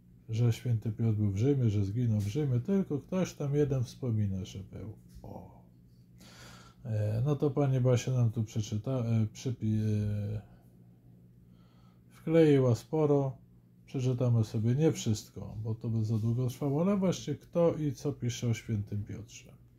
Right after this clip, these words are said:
Zaczynamy od, e, święty Ireneusz z Lyonu, e, urodzony w sto trzydziestym bądź w sto czterdziestym roku. Pisze tak, czyli połowa, czy,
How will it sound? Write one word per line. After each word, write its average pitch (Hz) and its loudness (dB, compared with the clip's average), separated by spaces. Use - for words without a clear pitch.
Zaczynamy 160 2
od, 135 2
e, 143 2
święty 147 2
Ireneusz 131 4
z 123 2
Lyonu, 135 2
e, 107 0
urodzony 135 2
w 120 -4
sto 143 -2
trzydziestym 123 -2
bądź 117 0
w - -20
sto - -4
czterdziestym 107 -4
roku. - -16
Pisze 147 0
tak, 104 -4
czyli 139 -2
połowa, 135 0
czy, 135 -14